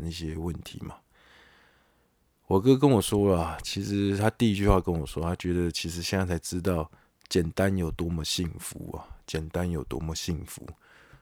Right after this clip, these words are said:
哦，其实真的大家在外面啊，常常会，会想要说，哦，去，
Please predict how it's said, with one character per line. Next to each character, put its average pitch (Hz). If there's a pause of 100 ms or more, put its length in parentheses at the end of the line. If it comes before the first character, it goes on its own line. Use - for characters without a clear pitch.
(180)
哦， 87
其 -
实 117
真 120
的 101
大 107
家 107
在 110
外 104
面 101
啊， 78
常 98
常 107
会， 107
会 104
想 80
要 98
说， 104
哦， 85
去， 101